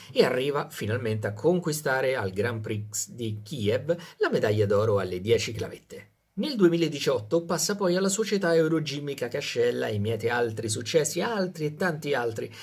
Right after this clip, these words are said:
diventando campionessa nazionale. E infine, perché non è finita, nel duemiladiciannove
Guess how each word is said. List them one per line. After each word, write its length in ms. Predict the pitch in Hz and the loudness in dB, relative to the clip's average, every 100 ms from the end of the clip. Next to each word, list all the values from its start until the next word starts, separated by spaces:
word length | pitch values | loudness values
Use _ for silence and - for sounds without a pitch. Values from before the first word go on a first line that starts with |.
| - | -12
diventando 600 | 151 147 139 143 135 123 | -6 -4 -2 -2 0 0
campionessa 560 | 113 135 131 135 127 127 | -2 -2 -2 -2 -2 -2
nazionale. 600 | 117 110 135 117 92 90 - - | 0 -2 0 -2 -2 -4 -8 -6
E 100 | - | -4
infine, 460 | 104 104 117 92 82 | -2 -4 -4 -6 -6
perché 280 | 85 - | -10 -8
non 160 | 98 95 | -4 -2
è 60 | 107 | -2
finita, 460 | 107 104 95 98 | -2 -2 -2 -4
nel 180 | 98 92 | -8 -4
duemiladiciannove 960 | 98 110 110 110 104 139 139 120 139 | 0 2 0 0 -2 -2 -2 -2 -4